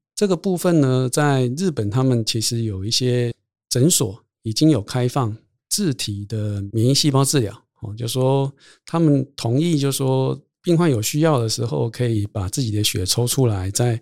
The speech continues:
特定的环境下面放大，然后再回输。哦，这件事情在诊所是可以做。那也是有一些医院他们有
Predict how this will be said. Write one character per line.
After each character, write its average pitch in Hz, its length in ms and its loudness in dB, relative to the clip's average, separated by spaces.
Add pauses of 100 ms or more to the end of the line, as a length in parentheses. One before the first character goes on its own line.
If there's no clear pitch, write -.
(120)
特 147 160 0
定 123 240 4
的 104 220 -2
环 98 180 -4
境 120 220 2
下 110 260 2
面 107 280 0
放 107 240 0
大， 113 240 -2
然 - 20 -4
后 110 160 -2
再 113 160 -2
回 101 180 -2
输。 104 300 -2 (380)
哦， 110 100 -4
这 156 100 -2
件 165 160 4
事 160 140 2
情 117 160 2
在 131 160 4
诊 135 180 4
所 110 160 2
是 101 120 -4
可 - 120 -2
以 104 60 0
做。 101 340 -6 (600)
那 110 400 -4
也 107 160 -8
是 165 240 0
有 117 200 -2
一 135 40 0
些 135 720 2
医 156 280 2
院 156 300 4
他 123 160 -2
们 123 160 4
有 101 320 -2